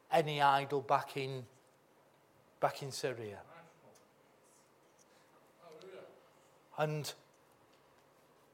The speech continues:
we need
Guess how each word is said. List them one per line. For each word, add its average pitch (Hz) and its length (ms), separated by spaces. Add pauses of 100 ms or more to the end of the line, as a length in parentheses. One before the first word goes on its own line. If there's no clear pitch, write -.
(1700)
we 175 120
need 165 600